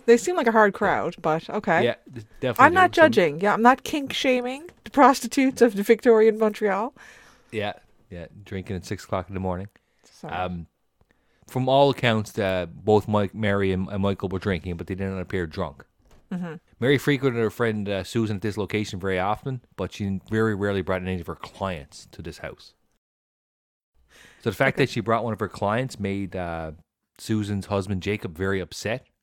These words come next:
Speaker 2: kind of furious. So he just got up and left. He said, "You know what? I'm not staying here while you bring your hua friends, uh,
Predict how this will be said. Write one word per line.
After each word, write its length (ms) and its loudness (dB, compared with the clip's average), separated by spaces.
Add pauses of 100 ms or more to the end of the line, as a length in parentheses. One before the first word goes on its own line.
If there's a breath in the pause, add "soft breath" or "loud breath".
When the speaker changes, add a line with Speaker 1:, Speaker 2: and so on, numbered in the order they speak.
Speaker 2:
kind 140 -8
of 80 -12
furious. 460 -6
So 120 -10
he 60 -4
just 260 -12 (240)
got 120 -8
up 160 -12
and 100 -12
left. 160 -10
He 60 -20
said, 140 -20
"You 80 -12
know 100 -12
what? 160 -12 (560)
I'm 80 -8
not 120 -6
staying 300 -4
here 260 -6
while 200 -6
you 160 -10
bring 240 -8
your 220 -10 (220)
hua 360 2
friends, 680 -6 (140)
uh, 300 -8